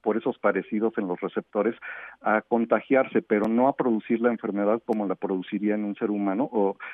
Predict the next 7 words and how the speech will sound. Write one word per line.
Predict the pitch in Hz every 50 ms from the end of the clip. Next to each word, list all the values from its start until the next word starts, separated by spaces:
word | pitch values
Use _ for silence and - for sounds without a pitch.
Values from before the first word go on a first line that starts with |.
| - - - -
en | - 104 101 101
todo | 101 110 107 107 -
caso, | - 110 101 - 120
los | 101 98 - -
casos | - - - - 113 -
son | - 107 107 104 104 104 -
aislados. | - 95 95 95 - - 104 101 98 98 107 147 156